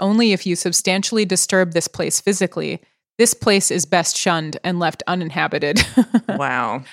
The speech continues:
Speaker 1: Oh, it's just so hard 'cause people are just gonna do what they're gonna do regardless of the signage.
Speaker 2: Yeah. It's, it's so, it's so impossible to contemplate all of the things. Um,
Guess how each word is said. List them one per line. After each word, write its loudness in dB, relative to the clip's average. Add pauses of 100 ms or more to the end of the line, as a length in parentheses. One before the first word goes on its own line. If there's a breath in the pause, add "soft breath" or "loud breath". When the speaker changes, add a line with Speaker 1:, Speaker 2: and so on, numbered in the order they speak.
(420 loud breath)
Speaker 1:
Oh, 2
it's -10
just -2
so 2
hard 2
'cause -8
people -4
are -2
just -8
gonna -4
do -4
what -10
they're -6
gonna -6
do -4
regardless 0
of -8
the -6
signage. -2 (380)
Speaker 2:
Yeah. 0 (1160)
It's, -4 (120)
it's -2
so, 4
it's -2
so 4 (140)
impossible 2
to -12
contemplate -4 (180)
all 4
of -4
the -8
things. -4 (760)
Um, 2